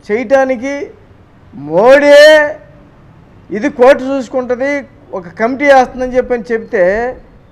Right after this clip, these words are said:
నువ్వు సీఎం కాకముందే నువ్వు "నేను చేస్తానని" మేనిఫెస్టోలో పెడితే ఎట్ట జరిగిద్దని, అసలు నీ ఒక రాష్ట్రానికి సంబంధించిన విషయం కాదు కదా ఇది, ర-, భారతదేశం మొత్తం మీద సంబంధించిన విషయం.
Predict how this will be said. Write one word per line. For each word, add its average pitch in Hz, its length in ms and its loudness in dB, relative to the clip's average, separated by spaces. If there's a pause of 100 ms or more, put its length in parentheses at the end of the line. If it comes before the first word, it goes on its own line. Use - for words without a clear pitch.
(420)
నువ్వు 254 260 2
సీఎం 294 400 -2
కాకముందే 262 1000 0 (720)
నువ్వు 247 160 0
"నేను 254 260 4
చేస్తానని" 254 720 0
మేనిఫెస్టోలో 240 1000 -4 (320)
పెడితే 214 340 0 (420)
ఎట్ట 190 200 -2
జరిగిద్దని, 240 800 0 (400)
అసలు 180 160 -10
నీ 247 560 -2 (120)
ఒక 190 200 -6
రాష్ట్రానికి 269 640 0
సంబంధించిన 233 500 -4
విషయం 220 260 -14
కాదు 233 220 -4
కదా 247 220 -6 (880)
ఇది, 220 180 0
ర-, 190 180 2
భారతదేశం 247 800 2
మొత్తం 226 300 -4
మీద 294 120 0
సంబంధించిన 240 580 -6
విషయం. 196 500 -6